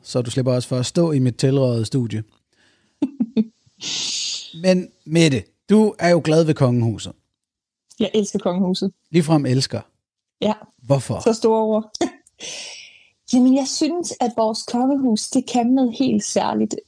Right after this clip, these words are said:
Speaker 2: Øhm, jeg synes, det kan binde generationer, øh, sammen på en måde. Jeg synes, det kan binde landet sammen. Øh, jeg synes, det fortæller noget om vores historie. Øhm, og jeg synes, det er sådan et samlingspunkt, som man kan mødes, uanset om man stemmer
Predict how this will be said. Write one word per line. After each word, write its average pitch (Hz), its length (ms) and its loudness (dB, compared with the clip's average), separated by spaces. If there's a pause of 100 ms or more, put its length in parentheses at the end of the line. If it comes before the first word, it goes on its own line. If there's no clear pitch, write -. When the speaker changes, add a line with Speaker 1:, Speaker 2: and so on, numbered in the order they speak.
Speaker 2:
Øhm, 202 360 4
jeg 226 120 2
synes, 269 180 -2
det 269 160 0
kan 240 160 0 (100)
binde 208 280 4 (400)
generationer, 214 880 0
øh, 196 220 0
sammen 226 480 -2
på 226 120 -2
en 202 160 2
måde. 220 240 0
Jeg 233 120 -2
synes, - 180 -6
det 240 140 -2
kan 214 180 -2
binde 190 380 2
landet 233 380 2
sammen. 220 460 0 (460)
Øh, 208 240 4
jeg 220 100 0
synes, - 220 -6
det 254 100 0
fortæller 247 400 0
noget 220 320 4
om 220 140 0
vores 180 380 -4
historie. 269 720 0 (140)
Øhm, 202 320 2
og - 100 -6
jeg 226 120 0
synes, 269 160 -4
det 262 160 0
er 226 80 0
sådan 247 180 2
et 226 100 -4 (480)
samlingspunkt, 262 800 -2
som 240 180 0
man 220 160 0
kan 233 160 0
mødes, 262 480 0
uanset 240 380 0
om 220 80 0
man 208 200 2
stemmer 226 360 0